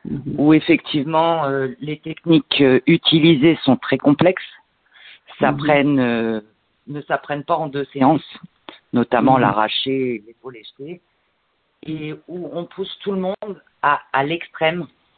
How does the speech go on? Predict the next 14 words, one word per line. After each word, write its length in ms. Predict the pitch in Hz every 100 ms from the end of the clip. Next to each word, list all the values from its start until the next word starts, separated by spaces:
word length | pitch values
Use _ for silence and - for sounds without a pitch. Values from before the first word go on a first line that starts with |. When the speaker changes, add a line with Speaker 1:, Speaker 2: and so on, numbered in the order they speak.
| _ - -
Speaker 2:
sans 120 | 190
tenir 360 | 175 156 135
Speaker 1:
Mhm. 60 | -
Speaker 2:
compte 400 | 165 175 175 143
des 260 | 127 131 123
pathologies 760 | 139 127 127 123 123 151 143 -
et 160 | 117 -
sans 140 | 135
tenir 400 | - 135 127 110
compte 320 | - 151 151
des 180 | 123 110 135
impacts 520 | 120 - 143 - -
que 100 | 131
t-, 140 | 113